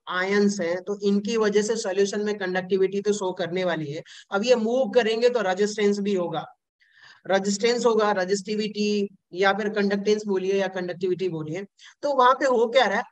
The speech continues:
वो ध्यान से सुनिएगा। कितने हमने formula discuss करे थे कि अगर मान लीजिए ions move कर रहा है, तो अगर उसका resistance जो आ रहा है, उसको measure करना है, तो उसके लिए formula क्या था? R equals to rho L upon A, जहां पर R directly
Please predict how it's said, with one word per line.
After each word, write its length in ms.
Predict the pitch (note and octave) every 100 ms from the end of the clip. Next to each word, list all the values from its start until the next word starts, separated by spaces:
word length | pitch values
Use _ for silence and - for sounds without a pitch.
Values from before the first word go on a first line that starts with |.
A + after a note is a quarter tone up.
| A#3
वो 80 |
ध्यान 220 | A3+ G#3 G#3
से 80 |
सुनिएगा। 400 | A3+ G#3+ G3 G#3
कितने 300 | G3 A#3 A3
हमने 180 | B3+ B3+
formula 380 | B3 G#3+ G3+ G#3+
discuss 360 | G3+ G3+ G#3 G3+
करे 220 | G3 E3+
थे 100 | G#3 - - - -
कि 60 |
अगर 280 | A3+ G#3 C4
मान 160 | B3 A#3+
लीजिए 220 | B3 C4+
ions 440 | G3 G3+ A3+ B3+ A3+
move 240 | A#3 A3+
कर 180 | G#3 G3
रहा 100 | G#3+
है, 60 |
तो 80 | A3
अगर 160 | G#3 G#3+
उसका 220 | A3 A#3+
resistance 640 | F3 F3+ G3+ G3+ A#3+ C#4 A3
जो 120 | A3+
आ 120 | G#3
रहा 120 | G3
है, 60 | G#3
उसको 300 | G#3 G3+ B3
measure 340 | A3+ G#3 A3+
करना 280 | G#3+ G#3 F#3
है, 260 | F#3+ F#3 G3+
तो 300 | - - -
उसके 280 | G3+ G3+ A3+
लिए 140 | A#3+
formula 500 | A#3 G#3 G3 A3 A3+
क्या 220 | G#3+ A3
था? 320 | G#3 G#3+ G#3+ G#3+ - - _ F#3+ G3 G#3+
R 40 |
equals 520 | G#3+ G#3 G3+ G3 F#3+
to 360 | G3 G#3 G#3+ F#3+
rho 400 | G3+ G3+ F3+ F#3 F#3 _ _ F#3
L 240 | F#3+ G3+
upon 600 | G3+ F#3+ G3 F3 F3+ G3+ G3 -
A, 220 | F3+ - - - -
जहां 360 | D3+ F#3 F#3 G3+
पर 200 | G#3 G#3+ - F#3+ G3
R 60 | A3
directly 560 | G3+ F#3+ F#3 F#3+ G#3